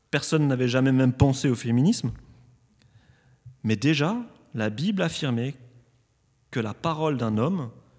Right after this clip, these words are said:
ou d'une femme, si elle est inspirée par Dieu, elle a la même valeur. Prophète Joël, plusieurs siècles avant Jésus-Christ, rappelé par Pierre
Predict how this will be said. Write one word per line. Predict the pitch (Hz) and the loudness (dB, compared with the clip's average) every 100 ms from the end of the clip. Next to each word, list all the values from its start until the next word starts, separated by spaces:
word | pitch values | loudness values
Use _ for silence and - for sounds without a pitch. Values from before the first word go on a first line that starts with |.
| _ _ _ - | _ _ _ -4
ou | 147 | -2
d'une | 175 160 | 0 -2
femme, | - 117 160 160 - - _ _ - | -2 -6 -6 -8 -12 -20 _ _ -16
si | - - 120 131 | -12 -10 -6 -4
elle | 156 | -4
est | 175 | -6
inspirée | 156 - 127 123 | -8 -8 -8 -8
par | 120 101 | -8 -10
Dieu, | 101 127 - _ _ _ _ _ | -10 -12 -14 _ _ _ _ _
elle | - 110 | -6 -4
a | 98 | -4
la | 113 101 | -4 -6
même | 95 113 | -4 -4
valeur. | 120 117 90 95 - _ _ _ _ _ _ _ _ _ - - _ _ _ | -4 -8 -8 -14 -20 _ _ _ _ _ _ _ _ _ -20 -20 _ _ _
Prophète | - 139 143 135 | -6 -4 -2 -4
Joël, | 113 117 147 | -2 0 -2
plusieurs | - 123 117 | -4 -10 -8
siècles | 123 120 | -8 -8
avant | 110 | -8
Jésus-Christ, | 104 101 101 - 147 - - - | -8 -8 -10 -12 -14 -16 -20 -10
rappelé | 113 117 123 | -6 -6 -6
par | 120 113 | -8 -10
Pierre | - 104 113 - | -10 -10 -10 -16